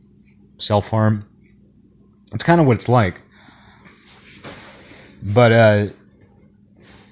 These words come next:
you know, the difference is, though, is it's like if you're deliberate about it and you're generally focused on using it to learn or find interesting things, it's, it's a different experience.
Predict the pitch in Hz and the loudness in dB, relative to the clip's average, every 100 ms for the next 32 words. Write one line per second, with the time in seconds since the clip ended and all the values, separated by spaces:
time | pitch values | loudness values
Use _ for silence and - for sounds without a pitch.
0 | - - _ - _ - - 120 127 110 | -20 -20 _ -20 _ -20 -18 -2 2 2
1 | 147 160 139 - 120 101 113 107 104 101 | 2 2 0 0 0 0 0 2 0 -2
2 | 110 101 - 101 107 127 135 113 107 120 | -4 -4 -2 -2 -2 0 0 2 0 2
3 | 127 110 98 95 90 92 82 101 101 95 | 2 0 0 -2 -2 -2 -2 -2 0 -2
4 | - - - 110 107 156 165 151 123 - | -6 -20 -8 -2 2 4 4 2 0 -2
5 | 123 113 120 107 110 101 101 107 107 104 | -2 -2 -2 -4 -2 0 2 2 2 2
6 | 98 95 - 104 101 107 110 113 110 95 | 0 -2 -4 0 2 2 4 4 2 -2
7 | 92 - 101 101 104 101 98 98 92 123 | -4 -2 -2 0 -2 -4 -4 -4 -4 0
8 | 120 101 90 - - 107 107 117 110 101 | 0 0 -2 -4 -6 -4 -2 0 -2 -4
9 | - 123 113 95 85 - | -2 0 2 -2 -8 -12